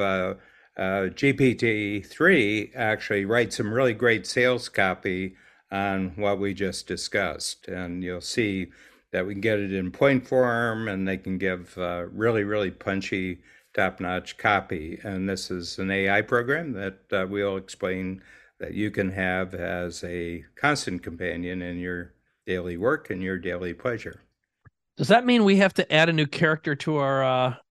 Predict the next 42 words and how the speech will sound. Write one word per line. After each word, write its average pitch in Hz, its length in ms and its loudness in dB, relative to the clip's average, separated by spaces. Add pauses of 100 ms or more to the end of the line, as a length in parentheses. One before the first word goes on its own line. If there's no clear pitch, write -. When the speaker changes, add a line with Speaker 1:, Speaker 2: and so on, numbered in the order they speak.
Speaker 2:
our 147 80 4
poster 170 360 4
back 190 260 2
here, 196 180 0
Dan? 202 320 -2
We 180 120 -4 (100)
might 185 140 0
have 175 120 -2
to. 180 200 0
Speaker 1:
No, 160 340 4
Speaker 2:
Maybe 127 160 4
Speaker 1:
the, - 80 -2
Speaker 2:
not. 202 160 2
Speaker 1:
no, 147 180 8
Speaker 2:
This 190 100 6
will 208 80 4
be 240 60 8
Speaker 1:
you 240 60 8
gotta 143 140 10
Speaker 2:
invisible? 147 200 8
Speaker 1:
have, 160 220 6
you 117 80 -6
got, 139 300 4 (360)
yeah, 139 240 8
to 123 160 -2
be 139 180 8
on 147 260 6
the 131 60 2
poster, 143 440 2
you 117 160 0
have 117 200 0
to 123 80 -2
have 113 160 -2
a 101 60 -12
pulse. - 640 -2
Speaker 2:
<laughs> - 60 2
Okay, 247 400 6
all 208 160 0
right. 180 220 2 (240)
All 220 80 10
right. 208 240 4 (240)
Well, 196 260 6